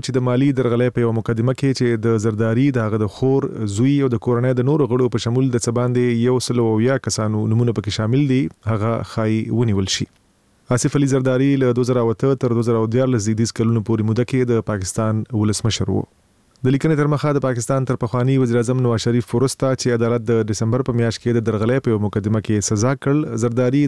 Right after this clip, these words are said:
د هغه هیواد دویم نومیالی سیاستوال دی چې ورته تورونه پرې لګېدلي. شریف او زرداري دواړو دغه تورونه رد کړي او د سیاسي چارو شنونکي وایي، د پاکستان پوځ، عدلیه او د عمران خان په مشرۍ د پاکستان تحریک انصاف حکومت په ګډه کوښښ کوي چې د هیواد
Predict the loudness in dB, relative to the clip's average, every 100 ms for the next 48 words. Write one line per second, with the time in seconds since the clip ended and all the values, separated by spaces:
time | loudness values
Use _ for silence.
0 | 0 0 0 0 0 0 0 2 0 0
1 | 0 2 2 2 0 -2 -2 -2 0 0
2 | 0 0 0 0 -2 -2 -4 -2 -2 0
3 | -2 -2 -2 -2 -2 0 0 0 -2 -6
4 | -14 _ _ _ -2 2 2 2 0 2
5 | 2 2 2 2 2 0 2 2 0 -2
6 | -2 0 0 0 0 -2 -2 0 2 2
7 | 2 0 0 -2 0 0 0 0 0 0
8 | 2 2 0 -2 -4 -4 -2 -2 0 0
9 | 0 0 -2 -2 2 2 2 2 0 0
10 | -2 -2 -2 -2 -2 -2 0 0 -2 -4
11 | -2 -2 -2 0 0 0 -2 0 -2 -4
12 | -2 -2 -2 0 0 0 0 0 0 -2
13 | -4 -4 -4 -2 0 0 -4 -20 -20 -14
14 | -2 0 2 2 0 0